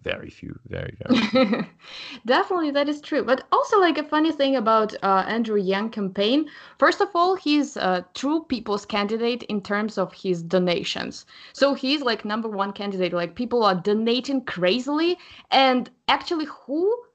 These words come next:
Speaker 2: is the, you, you know, like, how it works in the U S A. So basically, donation, donation, donation, campaign has a lot of money,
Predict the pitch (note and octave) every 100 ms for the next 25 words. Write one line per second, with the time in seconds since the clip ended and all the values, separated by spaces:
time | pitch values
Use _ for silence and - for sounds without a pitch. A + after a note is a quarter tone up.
0 | _ - B3 A3 - C#4+ D4 B3+ F4+ E4+
1 | C4 G3+ A3+ G#3+ - F#3 F3 G3 F3+ F#3
2 | F#3 F#3 E3 - F3 F3 C4 C#4+ B3 G3+
3 | G#3+ B3 F4 D#4 B3+ G#3 G3+ G3 G3 G3
4 | B3+ G#4 G#4 F4 D#4 C4 A#3 G3 G#3 G3
5 | F#3 F3 E3+ F3+ F3+ F#3 A#3 F#4 G4+ F#4